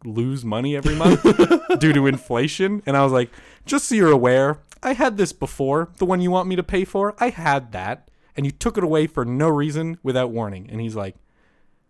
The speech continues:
"Okay, well, here are some other things we can do." <laughs> I was like, "That's what I'm, that's what I fucking, you better,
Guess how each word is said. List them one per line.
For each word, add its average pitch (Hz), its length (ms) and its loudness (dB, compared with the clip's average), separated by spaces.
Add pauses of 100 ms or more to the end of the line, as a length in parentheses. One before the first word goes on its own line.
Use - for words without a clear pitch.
(220)
"Okay, 113 220 -10
well, 117 160 -2
here 156 180 2
are 151 60 6
some 147 180 -2
other 113 220 0
things - 260 -2
we 113 120 -2
can 233 160 6
do." 427 220 4
<laughs> 427 160 0
I 440 80 -4 (100)
was - 140 -10
like, 120 160 -6
"That's 156 260 -6
what 151 100 -6
I'm, 143 260 -6
that's 147 300 -6
what 120 140 -8
I 135 180 -10 (320)
fucking, 104 480 -16
you 113 180 -12
better, 110 400 -8